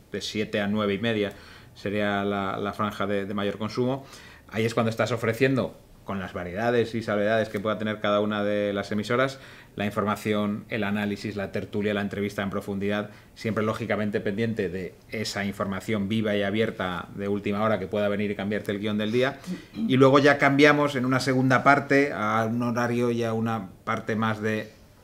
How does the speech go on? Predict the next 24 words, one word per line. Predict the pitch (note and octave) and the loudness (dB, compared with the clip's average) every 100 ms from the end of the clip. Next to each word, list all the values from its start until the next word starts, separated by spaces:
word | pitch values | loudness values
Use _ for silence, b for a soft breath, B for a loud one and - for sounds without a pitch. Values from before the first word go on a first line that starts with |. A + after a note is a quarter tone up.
| - | -16
eh, | G#2 G2+ G2 | -12 -12 -10
participación | G#2 G2+ A2+ A2+ G#2+ A#2 G#2+ | -10 -8 -6 -2 0 0 2
del | |
oyente, | G#2+ A2 A#2+ A2 A2+ A2 | 2 2 2 2 0 0
entretenimiento, | G#2+ G#2+ G2+ G#2+ G#2+ A#2+ A2+ A#2+ A2+ A2+ - | -2 -2 0 0 2 2 2 0 -2 -2 -6
información | G#2+ G2+ G2+ A2 G#2 | -10 -6 -4 -2 0
más | G2+ | 0
social, | - F#2 A#2+ A2+ A2 | -4 -4 0 0 0
cultural, | A2 G2 G2+ A#2 A2 A2 B B B - | -4 -2 0 2 2 -2 B B B -6
ocio, | A#2 A#2 A2 | -2 0 0
espectáculos. | G#2 A2+ - A#2 A#2+ A#2 - - - - | -2 -2 2 2 2 0 0 -12 -20 -14
La | G2 G2+ | -8 -4
gran | G2+ A#2 A#2+ A2+ | 2 2 4 0
historia | G#2+ A#2 A2+ | 0 0 2
de | G#2+ | 2
la | A2 | 2
radio | G#2 A#2 A#2+ A#2+ A#2 | 4 4 6 4 2
que | A2 | 2
se | A2+ | 0
ha | |
hecho | G#2+ A2+ | 0 0
al | G#2+ | -2
final | - A2+ C3 - | 0 0 0 0
es | A#2 A2 | -4 -4